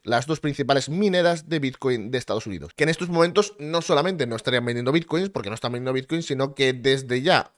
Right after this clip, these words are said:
unos últimos días estarían acumulando. Recordad que esto engloba hasta dos mil veintiuno, nos tenemos que centrar en las tres últimas líneas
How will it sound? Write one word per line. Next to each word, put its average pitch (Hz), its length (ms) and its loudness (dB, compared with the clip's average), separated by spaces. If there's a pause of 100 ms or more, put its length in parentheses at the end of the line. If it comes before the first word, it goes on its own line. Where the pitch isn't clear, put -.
(120)
unos 139 260 0
últimos 143 380 -2
días 165 320 4
estarían 143 480 0
acumulando. 113 600 -4
Recordad 107 420 -4
que 120 60 -10
esto 123 260 -4 (200)
engloba 113 380 0
hasta - 160 -6
dos 98 160 -8
mil 123 100 -4
veintiuno, 117 400 -2
nos 139 120 -2
tenemos 113 180 -8
que 127 80 -8
centrar 117 340 -2
en 120 60 2
las 107 280 -4
tres 151 300 2
últimas 120 440 -4
líneas 117 340 -6